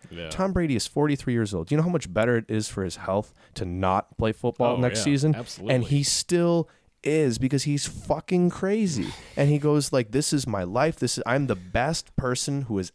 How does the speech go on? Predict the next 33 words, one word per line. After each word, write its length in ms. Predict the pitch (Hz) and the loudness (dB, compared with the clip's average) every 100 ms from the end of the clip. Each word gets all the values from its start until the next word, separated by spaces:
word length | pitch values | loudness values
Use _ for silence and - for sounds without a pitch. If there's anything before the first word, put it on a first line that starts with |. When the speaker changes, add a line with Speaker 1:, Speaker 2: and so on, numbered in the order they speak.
| - | -2
Speaker 2:
ever 220 | 117 123 | 0 -2
played 260 | 120 120 113 | -2 -4 -4
quarterback. 560 | - 101 85 78 - | -4 -4 -4 -8 -12
This 240 | - 104 135 | -6 -4 -2
Speaker 1:
Yeah. 40 | |
Speaker 2:
is 80 | 135 | -2
what 280 | 110 107 123 | -2 0 2
I 140 | 117 | 0
do. 280 | 98 90 60 - 90 | -2 -6 -8 -16 -10
If 140 | 90 90 | -8 -4
I 60 | |
Speaker 1:
Mm-hmm. 40 | 123 | -4
Speaker 2:
stop 340 | - 117 120 | -2 -2 -2
doing 220 | - 139 | 0 0
it, 120 | 139 135 | -2 -4
what 260 | 82 98 107 | -4 0 0
am 80 | |
I? 120 | 95 98 | 0 -4
I 60 | |
have 160 | 117 - | -6 -6
to 80 | 117 | -8
figure 220 | 113 113 | -4 -2
that 120 | 120 | 0
out 180 | 139 - | -2 -6
still." 320 | - - - - - - - - | -12 -14 -16 -20 -20 -20 -20 -16
So, 400 | - 90 85 80 _ _ _ _ _ _ _ _ _ _ _ _ _ _ - | -6 -4 -6 -10 _ _ _ _ _ _ _ _ _ _ _ _ _ _ -20
Speaker 1:
Yeah. 180 | 71 | -14
Speaker 2:
uh, 80 | 80 - - - | -14 -16 -18 -10
those, 180 | 104 113 - _ _ - _ | -8 -8 -20 _ _ -20 _
those 200 | 110 131 | -4 -2
kinds 260 | - 135 107 | 0 -2 -2
of 100 | 90 | -6
people 500 | 107 107 120 120 | -6 -4 -4 -4